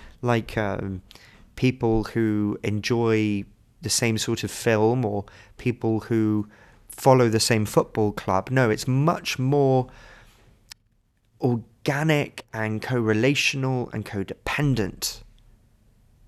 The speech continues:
than that sort of union. It's a much tighter knit union that we share as God's people.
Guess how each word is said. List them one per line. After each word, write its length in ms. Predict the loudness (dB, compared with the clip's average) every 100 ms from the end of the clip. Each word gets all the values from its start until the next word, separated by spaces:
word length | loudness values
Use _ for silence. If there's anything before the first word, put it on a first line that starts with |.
| _ _ _
than 180 | -2 0
that 220 | 0 -2
sort 340 | -2 -2 -4 -6
of 80 |
union. 540 | -2 0 0 -2 -4 -10 _ _ _ _ _ _ _ _ -20 -16
It's 100 | -6
a 60 | -2
much 500 | 2 4 2 0 -6
tighter 400 | -6 -4 -4 -2
knit 300 | -2 -4 -2
union 320 | -2 0 0
that 100 | -2
we 100 | -2
share 500 | -2 -2 -2 -6 -14 -18 -20 -20 _
as 100 | -4
God's 300 | 0 -2 -2
people. 500 | -2 -4 -4 -6 -8